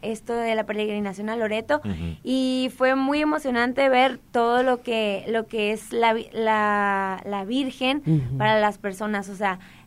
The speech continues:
Speaker 1: la fe con la que van, con la que caminan, las personas que no pueden caminar, pero que acompañan a la gente con la oración desde su casa, es algo muy lindo, la verdad que, eh,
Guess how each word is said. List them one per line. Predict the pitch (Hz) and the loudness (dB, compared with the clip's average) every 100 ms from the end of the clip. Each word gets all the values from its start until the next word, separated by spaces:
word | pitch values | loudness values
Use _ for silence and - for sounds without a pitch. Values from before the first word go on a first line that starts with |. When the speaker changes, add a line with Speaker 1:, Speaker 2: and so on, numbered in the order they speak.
| - | -4
Speaker 1:
la | 214 208 | 2 2
fe | 202 - 233 | 0 -2 0
con | 262 262 | 2 2
la | 254 | 0
que | 247 | -2
van, | 208 208 220 240 247 | -2 0 2 2 2
con | 247 220 | 0 -2
la | 214 | -4
que | 214 214 202 | -6 -6 -4
caminan, | 202 196 208 220 233 233 247 - - - | -4 -4 -2 0 2 2 0 -4 -16 -2
las | 220 226 | 4 4
personas | - 226 226 262 - | 2 -4 -2 -4 -4
que | 226 | -4
no | 226 233 269 | 0 0 0
pueden | 254 254 262 | 2 2 2
caminar, | 269 247 208 214 240 - | 0 -2 0 0 -2 -4
pero | - 226 226 | -4 0 0
que | 220 | -2
acompañan | 208 208 202 208 240 | -4 -4 -4 -2 -2
a | 240 | -2
la | 208 | -4
gente | 196 220 226 254 | -4 -6 0 -2
con | 240 | 0
la | 226 | -2
oración | 202 190 185 214 226 | -2 -2 -4 -6 -6
desde | 226 | -8
su | 214 196 | -10 -6
casa, | 208 277 311 311 - - - | -2 0 0 -4 -20 -20 -6
es | - 240 | -4 0
algo | 247 247 254 - | 2 4 2 0
muy | 233 247 285 294 | -2 2 2 2
lindo, | 262 240 220 | 0 -2 -2
la | 208 | -2
verdad | 196 196 214 | -2 0 -2
que, | 214 254 233 202 - - - - - | -2 -2 0 -2 -6 -16 -20 -20 -8
eh, | 220 220 214 208 196 | -4 -2 -2 -2 -4